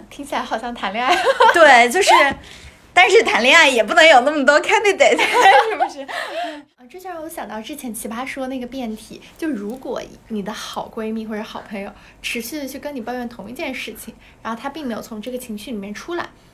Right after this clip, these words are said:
Speaker 1: 然后你每次都尝试去给她正反馈，但是时间久了，你发现她不是一个可以被说服的人，或者你没有更多的方法去解决她现在的情绪问题，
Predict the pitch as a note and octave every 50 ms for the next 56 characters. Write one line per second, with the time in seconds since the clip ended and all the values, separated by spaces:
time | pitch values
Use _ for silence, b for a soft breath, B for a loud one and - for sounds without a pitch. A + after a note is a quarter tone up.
0 | b b _ G#3+ C4+ D#4+ E4+ E4 E4 - G#3+ - B3+ C#4 C#4+ C#4+ - - F#3+ G3
1 | A3 - - E4+ - D4+ B3 - G3+ - - - - A3+ G#3+ G#3+ G#3+ - - -
2 | A#3 - - B B B B B B - D#4 D#4 - - - - B3+ A#3+ B3 D#4
3 | D#4+ E4 E4 C#4+ - - - G3+ G#3 G#3 - B3+ C4+ C4+ D4 C4 - C#4 C4+ B3+
4 | A#3+ - C#4 A#3+ G#3+ A#3+ A#3 A#3 - B3+ A#3 A3 B3 A#3+ A#3 - - D#4 F4+ G4
5 | - - F3+ G#2+ C2+ B1+ - - B B B B B B - C4 B3 A3+ A3 A3
6 | B3+ B3+ A#3+ A#3 - D#4 C#4 B3+ C4+ C#4+ D4 D4 C#4+ C#4+ - C#4+ D#4 E4+ E4 D#4+
7 | - A3 - - - G#3+ G#3+ - - - - - - - A3+ A#3+ A#3+ - - E4
8 | C#4 A#3+ A#3 A3 A3 G3+ A3 G#3+ - G#3 G3 G3+ - A#3 G#3+ A3+ G#3+ G#3+ G3+ -
9 | - -